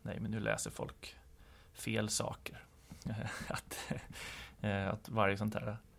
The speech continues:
teknikskifte för ju den, liksom, debatten med sig. Och där är det väl så viktigt att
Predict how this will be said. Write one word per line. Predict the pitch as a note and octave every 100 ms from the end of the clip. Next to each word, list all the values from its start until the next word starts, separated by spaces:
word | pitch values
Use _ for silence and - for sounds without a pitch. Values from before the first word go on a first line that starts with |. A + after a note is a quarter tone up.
| - - - - -
teknikskifte | - A2 - A2 - - A#2+ - G#2+ G#2+ B2+ -
för | - A#2
ju | A2
den, | G2 G2+ F#2+ - - - - - - -
liksom, | G#2+ G2+ G2+
debatten | F#2+ F#2 - - F#2
med | A#2 C#3 G#2+
sig. | - A2+ - - -
Och | G#2+
där | G#2+
är |
det | A#2+
väl | A#2
så |
viktigt | A2 G#2+ A#2+
att | A#2+